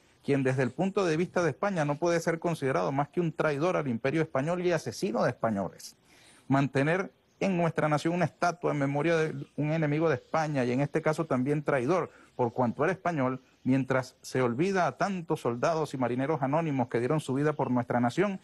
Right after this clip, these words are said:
es absolutamente inaudito y solo posible en la confusión de nuestros días. Consecuentemente, desde la Asociación Tercios Viejos Españoles solicitamos su devolución a Venezuela, que la donó en mil novecientos ochenta y uno a la ciudad de Sevilla, comunicando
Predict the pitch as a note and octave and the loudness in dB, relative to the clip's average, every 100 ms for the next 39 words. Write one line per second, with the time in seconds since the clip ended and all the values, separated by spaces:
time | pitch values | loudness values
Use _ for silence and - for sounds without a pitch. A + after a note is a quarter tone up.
0 | _ _ - D#3 D#3 C#3 C#3 D#3 D#3 D3+ | _ _ -2 -2 0 -2 0 0 -2 0
1 | D#3+ D3+ B2+ A#2+ F#3 E3+ B2 A#2+ - F3 | 0 2 0 0 -2 0 0 0 -2 -2
2 | F#3 C#3 - F#3+ F#3 E3 D3+ B2+ B2+ A#2+ | 0 -4 -2 -2 0 0 0 0 0 -2
3 | A2+ B2+ C3+ C3+ D3+ D#3+ D#3 G2 - - | -2 -2 0 0 0 -2 -2 -4 -6 -18
4 | - - - - - - - - A#2+ A#2+ | -20 -20 -20 -20 -20 -20 -20 -2 0 2
5 | A#2 C#3+ E3+ E3+ G3 G3+ F#3+ D#3 B2 A2+ | 0 0 0 0 0 0 2 2 2 2
6 | A2 G#2+ A2 G2+ G2+ B2 C#3 E3 E3+ - | 2 0 -2 -4 -2 0 0 0 0 0
7 | B2+ B2+ E3 D3+ D3+ D3+ F3 G#3 G3 F#3 | -2 0 0 2 -2 0 -2 0 0 0
8 | D3 C3 A2+ B2 C#3+ - C3+ A#2 A2 G2+ | -2 -4 -2 -2 -2 0 2 2 2 0
9 | B2 D3 C#3 G#2 D3 D#3+ C3 A2 G#2+ G#2+ | 2 2 0 0 0 0 0 0 0 0
10 | A2 C#3 D3+ D#3 C#3+ B2+ B2 D3 C3+ A2+ | 0 0 0 2 0 0 0 0 0 0
11 | A#2 C3+ E3+ D#3 C#3 A2+ B2 A#2+ C3+ E3 | 0 0 0 0 0 0 2 2 2 2
12 | G#2+ - - - - - - - _ _ | 0 -4 -18 -20 -20 -20 -20 -20 _ _
13 | _ _ _ - A#2 A2+ A2 A#2 B2 C3+ | _ _ _ -4 0 2 2 2 0 0
14 | D3+ | -2